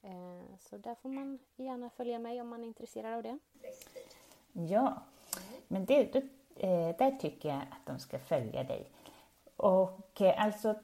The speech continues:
Speaker 2: tack snälla för att du ställde upp. Det var, eh, jättehärligt att få höra din resa och, ja, jag tycker du gör ett jättebra jobb på att sprida kunskap om utmattning.
Speaker 1: Ja, tack så jättemycket. Det,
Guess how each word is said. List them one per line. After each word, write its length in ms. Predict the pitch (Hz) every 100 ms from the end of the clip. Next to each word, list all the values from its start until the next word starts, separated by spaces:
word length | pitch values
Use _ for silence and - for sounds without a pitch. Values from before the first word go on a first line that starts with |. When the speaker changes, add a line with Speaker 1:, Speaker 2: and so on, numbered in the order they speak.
| -
Speaker 2:
tack 460 | - 254 - - -
snälla 720 | - 240 220 190 202 226 170
för 560 | - - 165 156 151
att 280 | 143 143 -
du 100 | 165
ställde 480 | - - 160 147 -
upp. 400 | - - - - - -
Det 120 | - 175
var, 420 | 175 165 156 160 - - _ _ _ _ _
eh, 440 | 175 165 160 156
jättehärligt 880 | 233 226 - 175 - 190 180 180 180
att 60 | 170
få 100 | 170
höra 460 | 165 165 165 160 165 - _ _
din 400 | 170 156 160 151
resa 560 | 165 151 135 - 156 147
och, 340 | 143 143 139 139 - _ _
ja, 120 | - 180 - _
jag 160 | 175 175
tycker 220 | 208 180
du 160 | 160
gör 140 | 147 139
ett 220 | 139 -
jättebra 600 | - 156 - 160 170 151
jobb 400 | 143 160 147 -
på 60 | -
att 100 | 135
sprida 600 | - - 160 147 139 143
kunskap 680 | - 160 135 - - 131 -
om 220 | 165 156
utmattning. 680 | 139 - - - - - -
Speaker 1:
Ja, 200 | 254 240
tack 300 | 233 - 254 -
så 120 | 233
jättemycket. 840 | 226 233 _ - 202 - - 254
Det, 220 | 233 233